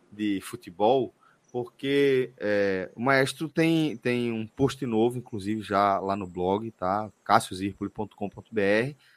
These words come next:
Você pode conferir essas informações completas. Mas o fato, maestro, é que temos novidades em relação à premiação da Copa do Brasil, né? Grana que vai ser distribuída aí entre os participantes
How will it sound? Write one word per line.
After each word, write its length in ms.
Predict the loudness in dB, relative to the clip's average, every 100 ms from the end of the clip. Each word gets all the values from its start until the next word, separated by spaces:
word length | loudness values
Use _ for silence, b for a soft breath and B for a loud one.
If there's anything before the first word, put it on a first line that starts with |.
| _
Você 140 | -18 -10
pode 240 | -8 -8
conferir 500 | -12 -6 0 0 0 b b -14
essas 200 | -12 -8
informações 540 | -4 -2 0 -2 -4
completas. 380 | -6 -4 -2 0
Mas 240 | 4 4 2
o 60 |
fato, 340 | 6 6 6 4
maestro, 480 | 2 2 -2 -14 -14 b b
é 100 | -4
que 420 | 0 4 6 6 2 B _
temos 500 | 4 8 8 6 0 _ _
novidades 840 | 8 10 10 6 10 12 12 10 0
em 20 |
relação 460 | 2 4 2 0
à 40 | 0
premiação 920 | 0 0 2 0 -2 -4 -2 -2 -4 -12 _ _ -8
da 560 | 2 6 8 8 6 2 0
Copa 240 | 0 2
do 100 | 2
Brasil, 540 | 6 6 6 0 0
né? 540 | 2 0 0 -4 -6 -10 -6
Grana 300 | 0 0 0
que 140 | -2
vai 100 | -2
ser 180 | -2 -4
distribuída 760 | -4 -8 -6 -4 -2 -2 -2 -2
aí 280 | -2 -6 -10 b b -10
entre 240 | -8 -8
os 80 | -6
participantes 880 | 0 0 0 -6 -4 -2 -2 -6